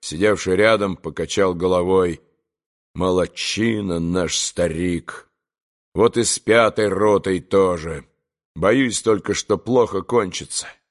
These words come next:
Вы слышали, что сделали с командиром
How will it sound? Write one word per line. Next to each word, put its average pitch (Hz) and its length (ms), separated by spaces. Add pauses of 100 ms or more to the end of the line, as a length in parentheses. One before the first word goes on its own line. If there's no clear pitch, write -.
(720)
Вы 110 160
слышали, 113 500
что 101 260
сделали 107 500
с - 140
командиром 107 800